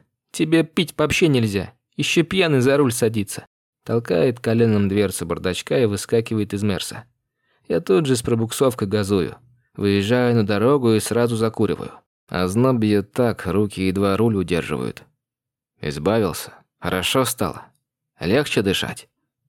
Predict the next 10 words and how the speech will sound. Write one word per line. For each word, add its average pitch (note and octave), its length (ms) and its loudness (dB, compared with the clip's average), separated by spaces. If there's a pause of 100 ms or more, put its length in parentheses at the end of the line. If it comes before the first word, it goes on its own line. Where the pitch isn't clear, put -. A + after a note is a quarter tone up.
(120)
Какого D#3 420 0
хрена B2+ 320 0
вообще G2 400 0
в - 80 -10
ту G#2 200 -2
область G#2 340 2
своей G#2+ 320 0
засранной G#2 580 -2
души A2 360 0
полез? - 440 -8